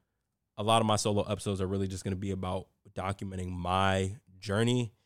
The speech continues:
as I say, trying to go Super Saiyan, which is <laughs> really just what I mean by working to master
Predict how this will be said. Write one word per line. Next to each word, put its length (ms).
as 460
I 120
say, 200
trying 260
to 60
go 220
Super 340
Saiyan, 460
which 180
is 220
<laughs> 0
really 180
just 180
what 120
I 100
mean 300
by 220
working 580
to 420
master 680